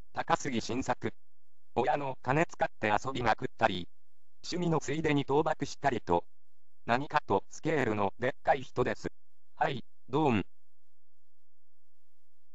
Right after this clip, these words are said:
写真ですね。馬面ですが、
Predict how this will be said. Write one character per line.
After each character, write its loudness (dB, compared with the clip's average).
写 0
真 -2
で -2
す -4
ね。 0
馬 2
面 2
で 0
す -2
が、 2